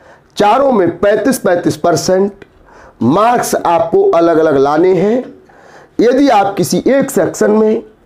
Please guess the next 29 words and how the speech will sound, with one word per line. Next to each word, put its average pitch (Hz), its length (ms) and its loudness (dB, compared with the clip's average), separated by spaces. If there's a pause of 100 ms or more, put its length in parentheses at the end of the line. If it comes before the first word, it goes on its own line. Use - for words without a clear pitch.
(340)
बहुत 175 340 -2
अच्छा 220 380 -2
स्कोर 156 300 0
करते 147 400 0
हैं 104 260 -4 (480)
और 190 220 0
किसी 190 400 -2
other 147 260 0
section 180 520 0
में 104 180 -2 (380)
यदि 185 260 2
आपका 151 380 0
स्कोर 139 480 -2
कम 208 180 0
रह 190 140 0
जाता 180 320 -2
है, 185 220 -4 (800)
तो 147 300 0
आप 143 240 -2
not 127 360 0
qualify 131 500 0
होंगे, 190 380 2 (580)
अगले 240 460 2
step 214 460 -2
के 160 60 2
लिए 151 180 2
not 147 420 0 (100)
eligible 120 420 0
होंगे। - 380 -4